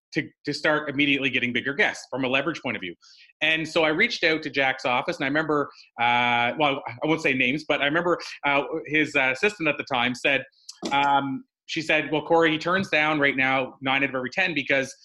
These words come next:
he's just so maxed out and there, he didn't have a book in the works." Um, but anyway, long story short, as I said, "Well, I'm not gonna give up." So, uh, I tried to come up with creative ways. So it took four months. Uh, the finish to the story is this.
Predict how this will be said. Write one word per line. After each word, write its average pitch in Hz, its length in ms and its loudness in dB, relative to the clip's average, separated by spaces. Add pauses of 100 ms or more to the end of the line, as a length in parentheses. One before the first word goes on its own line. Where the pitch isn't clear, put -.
(180)
he's 131 160 -4
just 139 160 -2
so 139 80 2
maxed 127 420 -2
out 180 400 0
and 127 200 0
there, 131 100 -4 (200)
he 156 100 -2
didn't 147 160 -2
have 127 80 -2
a 117 80 -4
book 170 180 0
in 170 80 -2
the 165 80 0
works." 160 260 -2 (480)
Um, 123 380 -2
but 160 80 2
anyway, 185 200 4
long 151 240 2
story 147 220 -2
short, 185 380 0
as 131 140 -6
I 131 80 2
said, 117 200 -6
"Well, 147 160 0
I'm 214 100 -2
not 165 140 -4
gonna 120 120 -2
give 101 180 -6
up." 120 220 -2
So, 135 220 2 (340)
uh, 160 260 2
I 156 240 2
tried 190 220 2
to 196 80 -4
come 185 120 -8
up 175 120 -6
with - 80 -20
creative 160 220 -2
ways. 120 200 -4
So 127 60 -20
it 120 60 -20
took 202 200 -6
four 180 160 0
months. 120 400 -8 (320)
Uh, 131 100 0
the 139 140 -10
finish 233 220 -4
to 202 80 -6
the 160 80 -10
story 156 260 -2
is 123 80 -8
this. 143 360 -4